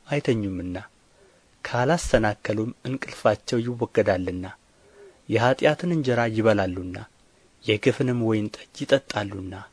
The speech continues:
የጻድቃን መንገድ ግን እንደ ንጋት ብርሃን ነው፣ ሙሉ ቀን እስኪሆንም ድረስ እየተጨመረ ይበራል። የኀጥኣን መንገድ እንደ ጨለማ ነው፣ እንዴት እንደሚሰናከሉም አያውቁም። ልጄ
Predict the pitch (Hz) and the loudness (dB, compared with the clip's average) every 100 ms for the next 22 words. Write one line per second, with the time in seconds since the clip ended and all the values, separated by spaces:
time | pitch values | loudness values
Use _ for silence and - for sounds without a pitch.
0 | _ _ - _ _ 123 120 160 170 - | _ _ -20 _ _ 0 6 6 6 2
1 | 120 110 110 110 107 113 131 - 131 127 | 0 0 0 0 0 0 -6 -4 -4 0
2 | 120 123 113 104 104 110 107 104 95 90 | 0 0 0 0 -2 -6 -6 -4 -6 -8
3 | - _ - _ - - _ 123 151 170 | -12 _ -20 _ -20 -20 _ -2 2 4
4 | - 120 110 - 170 139 113 107 101 107 | 4 2 0 -2 0 2 2 0 0 -2
5 | 107 - - 135 123 143 143 - 113 104 | -2 -6 -8 -4 -2 -2 -2 -2 -2 -2
6 | 101 101 - - 117 101 92 90 _ 110 | -4 -6 -8 0 2 2 0 -12 _ -2
7 | 117 165 - 160 131 117 110 110 117 - | 2 2 2 0 2 0 0 0 0 -4
8 | - 135 139 156 - 131 113 98 92 92 | -6 -4 -2 -2 0 0 -2 -4 -8 -12
9 | 110 _ _ _ - - 117 123 - 117 | -16 _ _ _ -12 -4 2 4 4 0
10 | 110 123 151 - 104 101 - 101 101 104 | 0 0 0 0 0 -2 -4 -4 0 2
11 | 107 104 - 104 98 - _ _ _ - | 4 2 0 -6 -6 -14 _ _ _ -20
12 | - _ - 123 110 | -20 _ -2 0 2